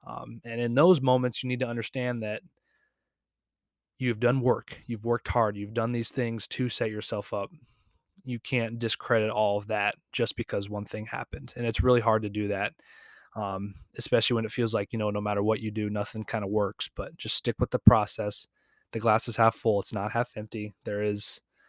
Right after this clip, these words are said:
the sun will come up tomorrow, you know, from the famous, famous quote from Annie, you know, "The sun will come up tomorrow." I'm not a good singer, so I'm not gonna sing that. I don't even know why I tried in the first place, but, um, thanks for laughing at me, by the way. I know you guys just did, so that's funny. Um,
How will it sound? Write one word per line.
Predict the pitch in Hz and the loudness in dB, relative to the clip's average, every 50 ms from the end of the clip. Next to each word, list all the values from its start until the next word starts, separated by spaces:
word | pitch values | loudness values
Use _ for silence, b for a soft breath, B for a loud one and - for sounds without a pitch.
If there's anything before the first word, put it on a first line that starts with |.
| _ _ _ _ | _ _ _ _
the | 117 | -4
sun | - - 123 | 0 2 2
will | 117 117 | 2 2
come | - - 139 | 2 0 0
up | 143 | 0
tomorrow, | - 147 131 123 113 107 104 104 110 - - - - _ _ _ | 2 4 6 8 8 8 6 2 0 -4 -8 -14 -20 _ _ _
you | 123 113 | -4 -4
know, | 110 101 104 | -2 -2 -4
from | - - 113 107 | -2 -2 -2 -2
the | 104 101 101 | 0 -2 -4
famous, | - - 113 110 110 110 110 107 - - - b b b b b b b b b b b b b _ | -2 -2 -2 0 0 0 0 0 -2 -4 -6 b b b b b b b b b b b b b _
famous | - 117 113 107 | 0 0 0 0
quote | - - 127 117 | 4 6 6 6
from | - 127 117 | 6 2 0
Annie, | 117 113 110 107 104 95 101 104 - | 0 0 0 0 -2 -4 -6 -6 -6
you | 110 | -6
know, | 107 101 98 | -6 -6 -6
"The | 98 98 | -4 -2
sun | - - 110 | 0 0 0
will | 113 - | 0 2
come | - 131 131 | 2 4 4
up | 131 131 135 139 135 - _ _ | 6 6 6 4 2 0 _ _
tomorrow." | - - 170 175 170 165 165 160 151 139 139 139 143 139 - - - - - - | -6 -2 0 0 2 2 2 2 2 0 0 0 -2 -4 -6 -10 -18 -20 -14 -8
I'm | - 113 113 | -4 -2 -2
not | 110 107 | -2 -2
a | 104 | -2
good | 101 104 98 | -4 -4 -6
singer, | - - 110 101 95 95 | -6 -8 -8 -8 -8 -6
so | - - | -6 -6
I'm | 107 104 | -4 -4
not | 98 95 | -4 -4
gonna | 92 95 | -4 -6
sing | 92 - 110 101 | -6 -6 -8 -6
that. | 95 98 | -6 -4
I | 98 | -6
don't | 98 | -6
even | 95 95 98 | -6 -6 -6
know | 98 95 | -2 -2
why | 95 98 98 | 0 0 0
I | 98 98 | 0 -2
tried | - - 104 101 | -2 -2 -2 -4
in | 98 | -4
the | 98 | -4
first | - - 117 107 - | -6 -6 -6 -4 -6
place, | - - 135 113 - | -6 -4 -4 -6 -6
but, | - - - - - B B B B B B B B B B - | -8 -10 -10 -12 -14 B B B B B B B B B B -4
um, | 110 117 120 117 113 110 - - - - | -2 -2 -2 -2 -4 -6 -8 -10 6 8
thanks | 120 117 113 | 8 8 10
for | - 117 | 8 6
laughing | 110 107 104 101 - 107 | 6 6 6 4 2 -2
at | 104 104 | -4 -4
me, | 101 98 | -4 -6
by | 98 98 101 | -4 -4 -2
the | 95 98 | 0 0
way. | 98 98 95 | 0 0 0
I | 95 | 0
know | 95 98 98 | -2 -2 -2
you | 95 98 | -2 -2
guys | 98 104 98 98 | 0 -2 -2 -2
just | 101 104 - | -2 -4 -6
did, | - 131 135 135 127 | -6 -8 -8 -6 -8
so | - - 139 131 113 - - | -6 -6 -6 -6 -8 -8 -10
that's | 131 123 - | -10 -10 -10
funny. | - 131 123 120 117 B B B B B B B B B B B B B B B B - | -8 -8 -8 -8 -8 B B B B B B B B B B B B B B B B 0
Um, | 107 104 98 104 107 110 104 | 2 2 4 2 0 -2 -4